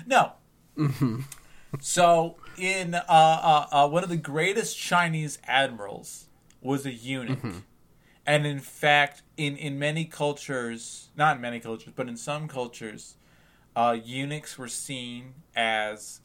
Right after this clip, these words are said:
Speaker 1: as very valuable because they were kind of removed from the, uh, um,
Speaker 2: They couldn't
Speaker 1: The temptation.
Speaker 2: create bastard children with your daughter. Yes.
Speaker 1: That, that too, but they could, I don't know if I should be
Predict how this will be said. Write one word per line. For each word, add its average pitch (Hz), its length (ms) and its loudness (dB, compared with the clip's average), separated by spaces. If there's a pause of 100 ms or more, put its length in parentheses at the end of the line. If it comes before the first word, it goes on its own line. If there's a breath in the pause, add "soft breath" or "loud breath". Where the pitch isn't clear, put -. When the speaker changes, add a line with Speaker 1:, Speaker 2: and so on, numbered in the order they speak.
(240)
Speaker 1:
as 131 140 -4
very 120 280 -6
valuable 117 920 -2
because 123 280 -8
they 117 120 -6
were 110 120 -6
kind 117 200 -4
of 107 100 -10
removed 120 560 -10
from 113 140 -14
the, 110 320 -10 (440 soft breath)
uh, 101 1080 -2
um, - 640 -12 (680 loud breath)
Speaker 2:
They 131 260 -2
couldn't 117 680 0
Speaker 1:
The 165 120 2
temptation. 165 400 0
Speaker 2:
create 117 320 -2
bastard 127 440 0
children 117 500 4
with 104 160 -8
your 101 100 -6
daughter. 90 440 -6 (100)
Yes. 101 220 -2
Speaker 1:
That, 160 320 4
that 156 260 0
too, 127 320 -6
but 123 160 -8 (140)
they 131 140 -6
could, 135 360 -14
I 143 80 2
don't 277 160 -4
know 220 100 -2
if 165 80 -4
I 156 120 0
should 123 320 -14
be 113 420 -10